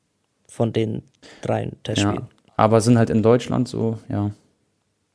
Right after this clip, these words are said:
Speaker 2: Also, oder, also mein Call ist, die gewinnen heute drei null und das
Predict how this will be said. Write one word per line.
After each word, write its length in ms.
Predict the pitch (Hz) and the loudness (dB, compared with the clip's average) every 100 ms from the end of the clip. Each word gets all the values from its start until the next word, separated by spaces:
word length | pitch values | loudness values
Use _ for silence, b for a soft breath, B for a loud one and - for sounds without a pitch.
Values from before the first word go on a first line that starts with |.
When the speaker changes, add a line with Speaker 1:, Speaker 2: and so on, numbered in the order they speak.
| _ _ - | _ _ -2
Speaker 2:
Also, 220 | 120 107 - B B | 0 0 -6 B B
oder, 320 | 139 156 151 - | 4 6 6 2
also 240 | - 139 147 | -2 2 2
mein 260 | 151 180 | 4 2
Call 180 | 180 156 | 4 2
ist, 200 | 147 - - | 2 -2 -4
die 80 | 123 | 2
gewinnen 200 | 135 127 | 4 4
heute 200 | 117 107 | 2 2
drei 160 | 110 | 4
null 220 | 117 131 127 | 6 6 4
und 320 | 113 107 - b b b _ | 2 -2 -6 b b b _
das 300 | - 104 - | -6 -6 -6